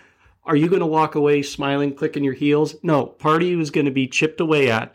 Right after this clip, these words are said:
and you're gonna start, you know, and you're gonna be a little more irritated, or your great mood isn't so great anymore. That continually happens. Next thing you know, that has fed you, and you have become that angry guy that's having a bad day.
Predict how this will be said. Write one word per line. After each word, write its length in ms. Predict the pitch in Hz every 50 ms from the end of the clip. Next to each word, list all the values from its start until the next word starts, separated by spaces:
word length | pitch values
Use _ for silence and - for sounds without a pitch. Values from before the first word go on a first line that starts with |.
| _ _ _ _ _ _ -
and 160 | 170 156 135
you're 100 | 135 131
gonna 180 | 135 139 135 131
start, 360 | 135 - 156 139 135 - -
you 120 | - 135 139
know, 160 | 131 127 131
and 180 | 131 135 131 127
you're 260 | 127 135 143 160 180
gonna 180 | 170 165 143 139
be 300 | 123 131 123 123 123 123 -
a 60 | 143 147
little 200 | 143 147 143 151
more 200 | 151 147 147 143
irritated, 560 | 143 151 151 156 151 - 156 160 156 165 156
or 360 | 147 156 165 160 165 156 160 - - - _ _ -
your 400 | 202 180 165 160 156 156 156 - _ _
great 260 | - 151 160 160 - -
mood 220 | 160 165 170 160
isn't 220 | 160 156 151 156 147
so 160 | - 160 156
great 260 | 139 160 165 170 160
anymore. 440 | 147 131 123 120 117 117 113 110 113 - - - - _
That 240 | - 143 147 147 -
continually 580 | 175 160 151 - - 160 156 156 151 147 139 -
happens. 500 | 135 151 160 165 165 151 143 139 135 139
Next 240 | 139 139 135 135 -
thing 100 | 156 143
you 140 | 139 139 139
know, 320 | 147 151 143 139 139 - - - _ _ -
that 320 | 147 131 139 143 147 151 143
has 180 | 151 135 135
fed 400 | - - - 147 135 131 123 117
you, 380 | 117 127 135 127 113 - - - _ _ _ _ _ _ -
and 360 | - 165 135 135 131 127 123 - - - _ _
you 180 | 143 135 151 156
have 140 | 143 131
become 520 | 139 139 139 - 147 131 131 131 127 120 - _ _ _ _ _ _ _ _ _ 233 202
that 280 | 151 143 143 135 - -
angry 380 | - 160 165 143 143 139 135 131
guy 320 | 127 139 135 135 131 127
that's 200 | 120 127 135 - -
having 260 | - 131 123 131 123
a 40 | 117
bad 300 | 120 131 123 120 120 113
day. 340 | 147 151 156 131 117 -